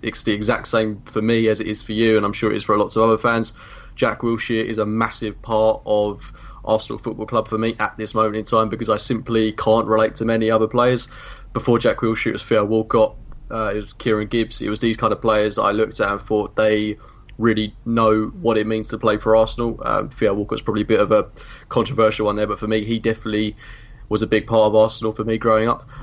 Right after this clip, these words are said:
Uh, and Jack Wilshere's the exact same. I mean, he's a player that I will never forget, um, you know, being, like, fourteen years old and watching that performance against Barcelona and seeing this player coming through and wanting him to be the next best thing at Arsenal, knowing that he was the next best thing,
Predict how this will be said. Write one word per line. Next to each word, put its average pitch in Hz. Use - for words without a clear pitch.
Uh, 110
and 123
Jack 135
Wilshere's 131
the 131
exact 120
same. 135
I 113
mean, 110
he's 117
a 113
player 117
that 113
I 113
will 120
never 120
forget, 110
um, 107
you 107
know, 101
being, 107
like, 101
fourteen 104
years 104
old 104
and 107
watching 110
that 101
performance 104
against 113
Barcelona 104
and 107
seeing 107
this 113
player 104
coming 104
through 104
and 107
wanting 110
him 104
to -
be 107
the 104
next 110
best -
thing 107
at 98
Arsenal, 104
knowing 113
that 107
he 107
was 110
the 107
next 101
best 101
thing, 101